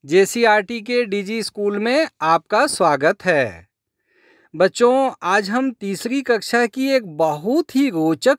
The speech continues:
कविता जिसका नाम है पेड़, इसका हम अध्ययन करने जा रहे हैं। तो बच्चों, चलिए आप स्क्रीन पे देखिए,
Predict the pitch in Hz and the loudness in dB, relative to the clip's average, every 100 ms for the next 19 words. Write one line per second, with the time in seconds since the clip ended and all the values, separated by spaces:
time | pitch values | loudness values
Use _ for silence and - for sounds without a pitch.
0 | - 214 196 180 220 226 202 185 - 175 | 2 0 0 0 0 0 -2 -6 -2 -2
1 | 170 175 185 165 135 - 185 220 247 285 | 0 0 0 -2 -4 0 2 6 6 4
2 | 320 _ _ 175 - 196 196 185 277 262 | 0 _ _ -10 -8 -2 -2 -2 -4 -4
3 | 175 139 156 160 151 135 147 254 208 156 | -6 -2 -2 -2 0 0 0 0 2 2
4 | 127 107 101 85 78 _ _ _ _ _ | 0 -6 -12 -18 -20 _ _ _ _ _
5 | _ _ - 156 185 - 247 269 220 190 | _ _ -4 0 0 2 2 2 2 2
6 | 202 240 196 190 190 190 175 - 180 185 | 4 2 2 -4 -4 -6 -8 -4 -4 -2
7 | 180 175 180 202 - 247 262 277 | -2 2 4 4 2 0 4 4